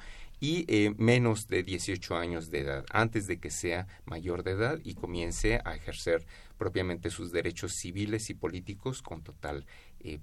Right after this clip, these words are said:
plenitud. Entonces, eh, entendemos por eso, eh, el, el concepto de, de niño, de acuerdo con la Convención. De acuerdo con las leyes mexicanas,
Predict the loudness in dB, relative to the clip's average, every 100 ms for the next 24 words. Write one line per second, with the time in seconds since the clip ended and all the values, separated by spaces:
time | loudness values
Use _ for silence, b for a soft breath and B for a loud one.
0 | -10 -8 -6 -8 -6 -4 -2 -2 -2 -4
1 | -6 B B B -16 -2 0 0 0 4
2 | 6 8 8 6 6 6 8 4 4 4
3 | 4 2 0 2 0 -2 -4 -2 -2 0
4 | 0 2 0 0 -4 -4 -4 -2 -2 -4
5 | -6 -2 0 0 -4 -6 -4 -2 2 2
6 | 2 -2 -2 -4 -6 -6 -6 -8 -10 B
7 | B B B B 2 8 8 10 8 8
8 | 8 4 2 2 0 0 2 4 4 2
9 | -2